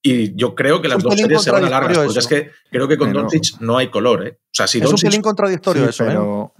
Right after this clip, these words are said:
Speaker 2: Un pelín contradictorio eso, Tony, porque yo, yo tengo la sensación de que la presión a Utah no se la mete Dallas. La presión a Utah se la mete Utah. O sea,
Speaker 3: Sí.
Speaker 2: eh, lo que estabas diciendo antes de que no miran al rival, de que hacen exactamente lo mismo, creo, creo mucho más en esa parte, ¿vale?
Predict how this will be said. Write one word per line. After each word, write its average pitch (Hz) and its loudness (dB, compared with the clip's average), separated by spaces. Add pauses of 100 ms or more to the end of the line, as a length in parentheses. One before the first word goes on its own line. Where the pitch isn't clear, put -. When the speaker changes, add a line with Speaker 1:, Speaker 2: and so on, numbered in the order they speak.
Speaker 2:
Un 147 -14
pelín 185 -2
contradictorio 170 -2
eso, 113 -8
Tony, 120 -4
porque 123 -4
yo, 175 2
yo 165 0
tengo 196 -2
la 190 0
sensación 160 0
de 185 -2
que 151 2
la 131 0
presión 156 -4
a 180 2
Utah 185 0
no 175 -2
se 165 -4
la 156 2
mete 147 -2
Dallas. - -8 (480)
La - -20
presión 135 -8
a - -2
Utah 147 -2
se 160 -6
la 139 -4
mete 135 -4
Utah. 120 -10
O - -20
sea, 123 -2 (100)
Speaker 3:
Sí. 110 -4
Speaker 2:
eh, 123 -2
lo 127 0
que 143 -6
estabas 151 2
diciendo 160 0
antes 160 -2
de 151 0
que 143 -2
no 139 0
miran 151 0
al 139 2
rival, 165 -2
de 151 -4
que 147 -2
hacen 147 -2
exactamente 143 -2
lo 147 0
mismo, 170 2 (100)
creo, 170 2 (320)
creo 180 2
mucho 196 -4
más 170 0
en 151 -4
esa 143 -2
parte, 104 -4
¿vale? 147 -6